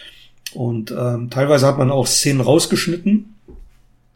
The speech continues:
Äh, ich kann mich an den Louis Dufournet-Film erinnern, Das große Restaurant.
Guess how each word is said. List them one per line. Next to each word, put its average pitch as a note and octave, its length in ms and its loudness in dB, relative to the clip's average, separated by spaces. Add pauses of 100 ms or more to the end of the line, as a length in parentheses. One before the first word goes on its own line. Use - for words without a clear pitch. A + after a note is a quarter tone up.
(680)
Äh, B2 240 -4
ich B2 100 -6
kann C#3 140 -4
mich C3 140 -2
an C#3 80 0
den C3+ 120 2
Louis C3+ 240 4
Dufournet-Film D3 680 0
erinnern, D#3 320 -2
Das C3 140 -4
große C#3 240 -4
Restaurant. C3+ 600 -2